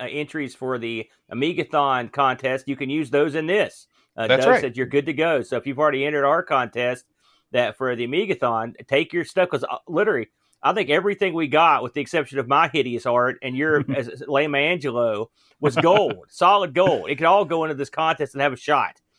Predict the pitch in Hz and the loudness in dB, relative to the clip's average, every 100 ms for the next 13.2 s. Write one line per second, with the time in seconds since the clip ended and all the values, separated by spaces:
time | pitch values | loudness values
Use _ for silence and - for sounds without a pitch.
0 | _ _ 139 123 113 180 117 113 127 107 | _ _ 2 4 4 2 0 0 0 -6
1 | 92 95 90 90 _ - _ _ - 135 | -10 -12 -12 -14 _ -20 _ _ 0 2
2 | 117 120 - 135 135 190 190 151 165 160 | 2 0 -2 -2 0 2 4 6 4 4
3 | 151 131 139 - 120 113 78 71 92 95 | 2 4 4 4 2 2 0 -8 -6 -2
4 | 90 85 107 92 107 - 101 98 95 98 | -2 -2 -4 -4 -6 -6 -4 -4 -4 -6
5 | 85 92 - - - - 110 - _ - | -8 -10 -14 -16 -16 -8 -8 -10 _ -2
6 | 180 208 202 120 123 127 123 156 - 185 | 0 2 2 2 2 -2 2 2 2 -2
7 | 151 151 175 - - 123 156 - 147 120 | 0 2 2 2 -4 -2 -2 -2 -6 -6
8 | 117 151 185 120 107 101 95 - 123 - | -4 -4 -2 0 0 2 2 0 -8 -12
9 | - 160 160 165 175 _ _ 110 101 131 | -4 0 0 -2 -8 _ _ -10 -4 -4
10 | 147 156 147 147 160 - 117 107 110 180 | 2 2 4 0 -2 0 2 2 2 0
11 | 190 123 107 113 110 80 - _ _ _ | 0 0 0 -2 -4 -12 -20 _ _ _
12 | - 135 143 160 170 165 139 107 117 120 | -2 2 2 0 -4 -8 -8 0 2 2
13 | 117 | 0